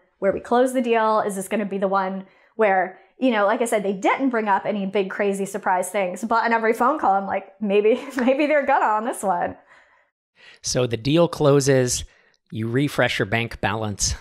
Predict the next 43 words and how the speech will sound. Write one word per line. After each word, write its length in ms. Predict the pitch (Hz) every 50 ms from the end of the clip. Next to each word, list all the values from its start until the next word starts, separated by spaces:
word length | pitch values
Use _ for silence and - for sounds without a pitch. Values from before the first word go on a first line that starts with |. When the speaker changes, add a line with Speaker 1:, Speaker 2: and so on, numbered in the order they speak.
| - - _ _ _ -
Speaker 2:
on 160 | - 120 110
your 100 | 107 104
phone, 560 | - - - 123 104 104 110 110 113 113 120 -
<laughs> 40 | -
usually 500 | 101 117 139 220 - 208 226 202 196 190
is 120 | 196 180 160
what, 240 | 156 156 - -
where 120 | 165 180 180
people 220 | - 180 165 175
wind 200 | 170 196 185 180
up 120 | 180 135 123
doing 220 | 170 170 175 175
it. 160 | 180 196 - - - - -
But 240 | 143 151 147 147 -
you, 80 | 143 240
Speaker 1:
Yeah. 140 | 214 -
Speaker 2:
you 160 | 135 147 156 139
look 280 | 139 147 156 156 -
at, 120 | 160 - - - _ _ -
at 240 | - 143 143 - -
that 220 | 127 151 147 - 135
number 280 | 147 147 131 127 123
with 180 | 120 117 - -
all 220 | - 123 123 123 120
those 220 | 120 123 120 113
zeros. 640 | 104 107 110 113 107 110 110 110 - - - - - - - - _ -
Speaker 1:
Mm. 100 | 202 196
Speaker 2:
What 240 | 104 120 131 - -
was 220 | 127 123 117 -
the 200 | 131 117 120 110
feeling 560 | - - 120 107 110 107 110 107 107 110 113 - - - _ _ _ - _
that 200 | - - 113 -
you 80 | - 113
felt 300 | - - 107 107 - -
in 100 | 120 -
that 160 | 57 55 -
moment? 320 | - 58 60 62 64 - _ _ _ _ _ _ _ _ _ - -
Speaker 1:
<sighs> 160 | - - - 269
Well, 180 | 294 311 294 -
it's 200 | - 262 - -
funny, 420 | - 269 302 330 302 247 180 -
you 80 | 240 240
know, 260 | 233 220 214 208 -